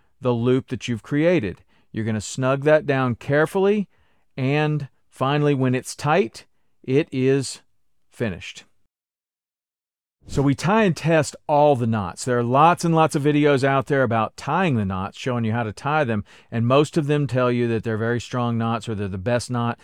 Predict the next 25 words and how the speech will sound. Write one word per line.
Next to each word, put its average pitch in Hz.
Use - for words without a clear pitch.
We're 131
gonna 120
find 120
that 110
out 107
by 156
using 139
the 113
scale. 107
That's 139
how 151
you 123
actually 131
know 113
whether 120
it 117
is 160
the 113
strongest 110
knot 113
or 110
a 107
good 113
knot 110
or 107